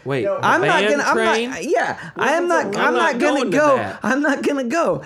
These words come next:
Speaker 3: 'cause I don't wanna have to listen to Train
Speaker 2: What,
Speaker 3: while
Speaker 2: so
Speaker 3: I enjoy a buffet. It ruins it. Where a baseball game, any sporting event, it's a better,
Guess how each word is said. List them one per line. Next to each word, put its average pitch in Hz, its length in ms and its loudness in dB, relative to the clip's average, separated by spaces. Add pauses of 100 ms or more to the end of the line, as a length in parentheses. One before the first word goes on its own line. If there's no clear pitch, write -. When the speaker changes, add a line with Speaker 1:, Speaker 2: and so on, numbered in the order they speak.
(180)
Speaker 3:
'cause 196 200 -2
I 202 80 2
don't 233 100 0
wanna 226 160 0
have 208 200 -4
to 202 80 -4
listen 165 260 -4
to 147 80 -6
Train 147 560 -6
Speaker 2:
What, 170 420 -10
Speaker 3:
while 180 220 0
Speaker 2:
so 180 40 2
Speaker 3:
I 175 80 2
enjoy 170 360 0
a 160 40 -2
buffet. 160 440 -2
It - 80 -4
ruins 160 480 -2
it. - 100 -4
Where 165 160 0
a 156 60 -2
baseball 302 460 -4
game, 269 220 -6
any 320 220 -4
sporting 277 420 -4
event, 170 340 -4 (400)
it's 233 280 -2
a - 60 0
better, 202 720 -2